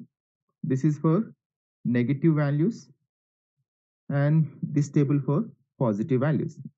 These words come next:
Directly can get. This is for positive values. See, what is the Z value? Zero point eight. Yeah.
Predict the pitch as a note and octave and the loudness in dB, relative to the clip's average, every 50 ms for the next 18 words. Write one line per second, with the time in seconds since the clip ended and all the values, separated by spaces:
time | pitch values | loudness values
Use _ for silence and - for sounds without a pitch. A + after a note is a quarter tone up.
0 | _ _ - B2 C3+ C#3 D3 E3 E3 F#3 F3 E3 D#3+ B2+ G#2+ A#2+ A2 G2+ - - | _ _ -6 -2 -2 0 0 0 -2 -2 -2 0 0 0 0 0 -2 -2 -4 -8
1 | - - _ _ _ _ _ _ _ _ _ _ _ _ _ _ _ _ _ _ | -18 -20 _ _ _ _ _ _ _ _ _ _ _ _ _ _ _ _ _ _
2 | _ - - A#2 B2 - B2+ B2+ - - C3 F#3 A#3 - - _ _ _ _ _ | _ -8 -6 -6 -4 -4 -4 -4 -2 -2 -2 -2 -2 -4 -10 _ _ _ _ _
3 | _ - - G#2+ G2+ F#2 - E2 - A#2 G#2+ A2+ B2 - E3 D#3+ - - - - | _ -4 -2 -2 -2 -2 -4 -4 -2 -2 -2 -2 -2 -2 -2 -4 -6 -10 -12 -20
4 | _ _ _ _ _ _ _ _ _ _ _ _ _ _ _ _ _ _ _ _ | _ _ _ _ _ _ _ _ _ _ _ _ _ _ _ _ _ _ _ _
5 | _ _ - G3 D3+ - - E3+ F3 F#3 G3+ D#3+ F3 E3+ E3 F#3+ F#3 F#3 G#3+ F3 | _ _ 2 2 2 4 4 2 2 2 2 2 2 2 4 2 2 2 2 2
6 | C3+ D3 D3+ D3+ D3 D3+ D3 D3 - - A#2+ A2 G2+ F2+ - - - - - - | 2 2 2 2 0 0 0 0 -2 0 0 0 0 0 -4 -12 -18 -20 -20 -20
7 | _ _ _ _ _ _ _ _ _ - A#2+ F2+ | _ _ _ _ _ _ _ _ _ -2 -2 -2